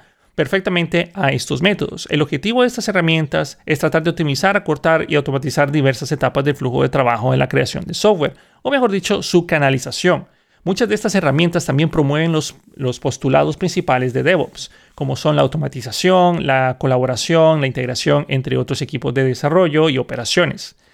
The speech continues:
A continuación, pues, les voy a leer un par de, de estas prácticas, ¿no? O estas cadenas de herramientas que se utilizan. Una de ellas es la planificación, obviamente. En esta fase se definen los requisitos y valores empresariales. Algunas de estas herramientas están Jira, está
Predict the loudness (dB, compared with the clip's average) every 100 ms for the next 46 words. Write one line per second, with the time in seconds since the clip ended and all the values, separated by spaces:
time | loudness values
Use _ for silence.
0 | -20 -20 -6 -4 0 -2 2 2 2 2
1 | 2 0 0 2 2 2 0 -2 -2 -4
2 | -4 0 2 2 0 -2 0 2 0 0
3 | -2 -6 -4 0 0 0 -6 -2 -2 -2
4 | -8 -12 -6 0 4 4 2 -2 -6 -2
5 | 0 2 2 0 0 -2 -2 -2 -2 -4
6 | -4 -4 -2 -2 -4 -8 -14 _ _ -20
7 | -20 -20 -10 -2 2 2 2 0 -2 -4
8 | 0 2 2 2 0 0 -2 -6 -4 0
9 | 0 2 0 0 -2 -6 -8 -4 -2 -2
10 | -2 -4 -2 0 0 -2 -8 -10 -16 -4
11 | 0 2 4 4 4 2 -2 -2 0 0
12 | 2 2 4 4 2 -2 -2 -4 -2 0
13 | 0 -2 -4 -2 2 2 0 0 -2 0
14 | 2 2 2 2 0 -2 -4 -2 -2 -2
15 | -4 -2 0 2 2 0 -2 -8 -8